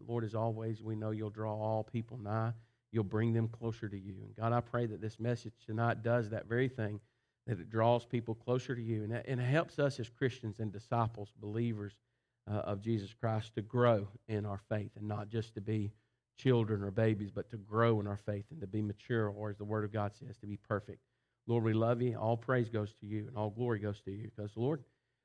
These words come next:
without you, we have nothing. We are nothing. And God, it's over and over and over that we say that. But God, even, Lord, the forgiveness of sins. Lord, if we had no forgiveness of sins, where would we be tonight? Uh, if we didn't have, Lord, your grace that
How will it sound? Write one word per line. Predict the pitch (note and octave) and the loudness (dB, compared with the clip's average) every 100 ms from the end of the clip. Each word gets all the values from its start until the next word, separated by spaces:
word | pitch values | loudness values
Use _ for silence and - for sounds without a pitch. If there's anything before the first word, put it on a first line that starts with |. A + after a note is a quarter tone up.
| - | 0
without | A#2+ D#3+ D#3 | 8 10 8
you, | D#3+ C#3+ | 4 -2
we | C#3 | 0
have | C#3 A#2+ | 0 2
nothing. | B2+ B2+ A2 | 0 0 -2
We | A2 A2+ | -2 0
are | C3 | 2
nothing. | A2 G#2+ G#2+ G#2 A#2+ A2 | 2 -2 -4 -12 -12 -12
And | A2 | -8
God, | A2 A#2+ A#2+ | 0 2 2
it's | A#2 A#2 | -2 -2
over | B2 C3 | -2 0
and | B2 | 0
over | A#2+ A2+ | 0 0
and | A#2 | 0
over | C3 A2+ | 0 -2
that | G#2+ - | -4 -10
we | |
say | - - C#3 B2 | -12 0 2 4
that. | A2+ A2+ | 0 -4
But | - _ C3 | -14 _ -12
God, | C3 | -4
even, | C3+ A#2+ G#2+ - _ _ _ B2+ | -2 0 -2 -8 _ _ _ -2
Lord, | B2 G2+ _ _ | -2 -2 _ _
the | B2 | -12
forgiveness | - A2+ B2+ C#3 C#3 - | -10 -2 2 2 2 -2
of | A2+ | -8
sins. | - A2 A2 G#2+ - _ - | -4 -4 -4 -8 -18 _ -10
Lord, | A#2+ B2+ | -4 -2
if | C3+ | 0
we | C3+ | 2
had | C#3 B2+ | 2 2
no | B2+ | 0
forgiveness | C3 G#2+ B2+ B2 A2+ A2 | -2 -2 0 0 -2 -8
of | - | -6
sins, | A#2 A2 G#2 | -4 -4 -6
where | A#2 A#2+ | -4 -2
would | A2 | -2
we | G#2 | -4
be | G2+ G2+ | -4 -6
tonight? | - G#2+ A2 A#2 _ _ _ _ _ _ _ | -8 -10 -10 -12 _ _ _ _ _ _ _
Uh, | - - | -20 -20
if | - | -6
we | A#2+ | 0
didn't | A#2+ A#2+ | 2 2
have, | G#2 A#2+ C3+ C3 A2 A2 | -2 2 4 4 2 -4
Lord, | A#2 A2+ A2 | 0 0 0
your | A2+ | -4
grace | A#2 A#2 A#2 G#2 - - | 2 4 4 2 -6 -6
that | A2 - | -4 -4